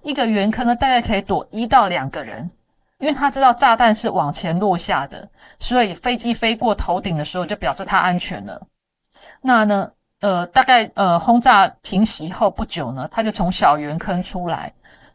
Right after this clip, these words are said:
再往旧庄的方向前进。那当天晚上就传出消息了，秀子的父母跟弟弟被炸死了。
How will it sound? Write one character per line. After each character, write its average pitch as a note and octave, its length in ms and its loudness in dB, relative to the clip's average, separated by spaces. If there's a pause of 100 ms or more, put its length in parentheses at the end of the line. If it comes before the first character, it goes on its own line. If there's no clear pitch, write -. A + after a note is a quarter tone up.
再 A3+ 180 4
往 D3+ 220 0
旧 G#3 240 0
庄 F#3 240 0
的 F3 100 -8
方 E3 240 -4
向 D#3+ 220 -4
前 - 320 -12
进。 - 260 -14 (1000)
那 B3 160 2
当 A#3+ 260 2
天 A#3 180 0
晚 F#3 180 0
上 F#3+ 220 -2
就 G3+ 80 -6
传 F3 240 -2
出 E3+ 200 -8
消 E3+ 280 -2
息 - 260 -8
了， - 260 -18 (420)
秀 B3+ 260 0
子 - 140 -8
的 F3 120 -6
父 A3+ 200 -6
母 E3 160 -4
跟 F3+ 160 -4
弟 F#3+ 160 -8
弟 E3 100 -12
被 F3+ 140 -6
炸 E3 260 -2
死 - 280 -12
了。 - 260 -20